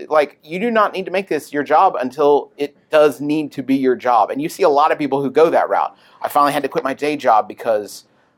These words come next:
uh, I, I, I, uh, you know, the, the demands for patching my game got to be too much, and it got to be too,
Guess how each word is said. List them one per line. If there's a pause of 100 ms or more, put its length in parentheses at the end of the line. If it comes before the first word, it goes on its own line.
(120)
uh,
I, (100)
I, (100)
I,
uh, (520)
you
know,
the,
the
demands
for (220)
patching
my
game
got
to
be
too
much,
and
it
got
to
be
too,